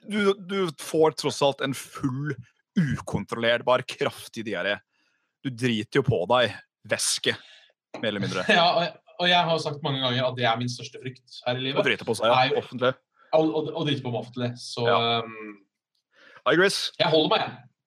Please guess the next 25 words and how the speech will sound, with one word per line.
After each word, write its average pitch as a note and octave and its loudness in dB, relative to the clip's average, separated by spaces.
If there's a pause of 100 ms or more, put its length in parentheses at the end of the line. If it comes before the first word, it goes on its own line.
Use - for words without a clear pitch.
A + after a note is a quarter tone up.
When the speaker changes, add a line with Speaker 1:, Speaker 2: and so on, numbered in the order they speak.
Speaker 2:
til, C3+ 2
Speaker 1:
Hey, B2+ 4
Chris. B2+ 8
Speaker 2:
eh, B2 6
til C3 0
rapene. - -4 (960)
Unnskyld. B2+ -4 (320)
Speaker 1:
Der D#3 4
var A3 6
den. F3+ -8
Speaker 2:
Men C3+ 0
bare, C#3 2 (280)
det F#3+ 4
kontra D3 0
å D#3+ 2
drite D#3 -6
på A#2+ -4
seg. - -8 (2250)
Jeg B2+ 4
føler A#2 2
valget G#2+ -2
blir G#2+ -8
litt G#2+ -14
for G#2 -8
enkelt. - -20